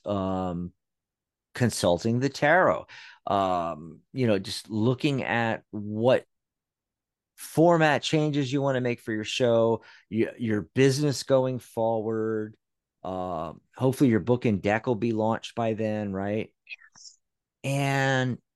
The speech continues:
Speaker 1: also, because tarot is multi-layered, Queen of Cups, she's talking about that connection to your spiritual and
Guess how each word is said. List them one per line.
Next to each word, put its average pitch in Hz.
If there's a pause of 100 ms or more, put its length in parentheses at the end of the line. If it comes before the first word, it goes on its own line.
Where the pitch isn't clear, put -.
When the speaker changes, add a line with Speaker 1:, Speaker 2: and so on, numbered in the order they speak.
(2000)
Speaker 1:
also, 135
because 104
tarot 85
is 92
multi-layered, 120 (1600)
Queen 120
of 123
Cups, - (340)
she's -
talking 98
about 107 (840)
that 101 (1040)
connection 110
to 120
your 110
spiritual 92 (600)
and 85